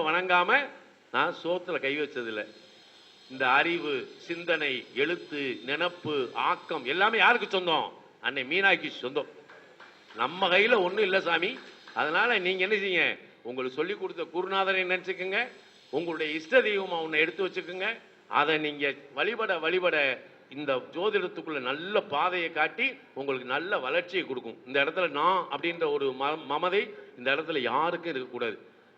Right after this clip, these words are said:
என்ன, நான் நாற்பத்தஞ்சு வருஷம் இந்த ஃபீல்ட்ல இருக்கேன் அப்படின்னு இருக்கா, எனக்கு மமதை வந்துச்சுன்னு வைங்க,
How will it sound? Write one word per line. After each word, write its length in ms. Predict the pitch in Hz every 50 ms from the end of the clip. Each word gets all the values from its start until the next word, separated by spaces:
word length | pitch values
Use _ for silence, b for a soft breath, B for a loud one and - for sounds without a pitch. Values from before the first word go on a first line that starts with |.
| _ _ _ _ _ _ _ - - _ -
என்ன, 140 | 139 160 175 214 226 196 - - - - -
நான் 260 | - 135 143 151 135 131
நாற்பத்தஞ்சு 440 | 135 139 143 147 - 143 139 131 131
வருஷம் 260 | 139 151 143 175 190 165
இந்த 100 | 156 147
ஃபீல்ட்ல 300 | - 160 165 165 156 147
இருக்கேன் 240 | 135 123 127 143 143
அப்படின்னு 180 | 135 135 147 143
இருக்கா, 160 | 143 151 160
எனக்கு 320 | 156 143 139 170 175 160
மமதை 340 | 156 151 147 170 202 202 196 185
வந்துச்சுன்னு 340 | 180 175 175 180 185 175 165
வைங்க, 180 | 156 147 139